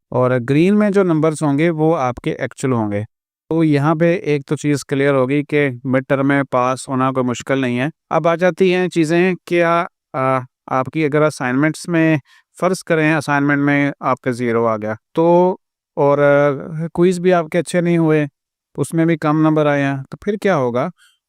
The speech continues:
फिर आपको जो है मिड टर्म एग्जाम है, उसमें आपको पूरी करनी पड़ेंगी। फिर हम यहाँ पे तेरह करते हैं, ठीक है, यानी कोई भी है, अगर एक, एक, एक एक्टिविटीज में आपके कम आते हैं, तो फिर आपको दूसरी एक्टिविटीज में ज़्यादा करके पूरे करने होंगे।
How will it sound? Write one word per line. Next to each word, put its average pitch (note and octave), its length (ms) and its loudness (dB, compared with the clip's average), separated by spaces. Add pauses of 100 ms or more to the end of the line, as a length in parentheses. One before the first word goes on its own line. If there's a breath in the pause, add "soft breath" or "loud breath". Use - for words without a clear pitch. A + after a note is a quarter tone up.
फिर E3+ 140 -2
आपको C#3+ 600 0
जो C3+ 180 0
है B2+ 560 0
मिड C3+ 260 0
टर्म C#3 240 0
एग्जाम A#2+ 400 0
है, D3+ 180 2
उसमें F3 380 -4
आपको C#3 260 -2
पूरी B2+ 280 -2
करनी A2+ 260 -2
पड़ेंगी। A2 400 -4 (180)
फिर D#3 160 0
हम D#3 200 2
यहाँ C3 280 0
पे B2+ 140 -6
तेरह A#2+ 320 -2
करते A#2+ 300 -4
हैं, B2 180 -4 (320)
ठीक A#2 180 -8
है, B2 80 -6 (400)
यानी F3 320 2
कोई F3+ 260 4
भी F#3+ 160 2
है, D3+ 440 0
अगर D#3 220 0
एक, D3+ 180 0 (260)
एक, D3+ 140 -2 (100)
एक C#3+ 180 0
एक्टिविटीज D#3 480 0
में D3+ 100 2
आपके D3 180 -2
कम D3 300 0
आते C3+ 200 -2
हैं, C#3 120 0
तो - 280 -12
फिर E3 120 2
आपको D#3+ 300 0
दूसरी C#3+ 300 0
एक्टिविटीज C3+ 520 0
में C#3+ 380 2
ज़्यादा A#2+ 320 0
करके A#2 380 -4
पूरे A2+ 260 -4
करने G2+ 320 -6
होंगे। G2+ 280 -4